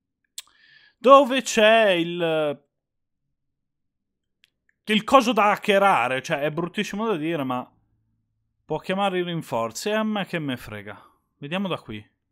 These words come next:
Oh, hackera? Ma è, è s-, s-, no, non va bene qui. Raccogli.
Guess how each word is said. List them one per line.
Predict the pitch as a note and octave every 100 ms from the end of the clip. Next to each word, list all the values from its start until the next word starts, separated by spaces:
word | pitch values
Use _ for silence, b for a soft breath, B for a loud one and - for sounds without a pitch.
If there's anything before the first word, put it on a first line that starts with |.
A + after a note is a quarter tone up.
| _
Oh, | A2 D3 C#4+ - _ _ _ _
hackera? | - E3+ C3+ D3 F#3 _ _ _ _ _ _ _ _ _ _
Ma | - C#3
è, | C#3 D3+ - _ _
è | C#3+
s-, | C#3+ - - -
s-, | - - _
no, | D#3+ F#3+ G3+ D#3
non | C3+ C#3+
va | E3
bene | A3 E3
qui. | B2 B2 A#2 - _ _ _ _ _ _ _ _ _ _ _ _ _ _ _ _ _ _ _ _ _ _ _
Raccogli. | C3+ D3 - - G#3 G3 D3 C3 C3 B2+ A#2 -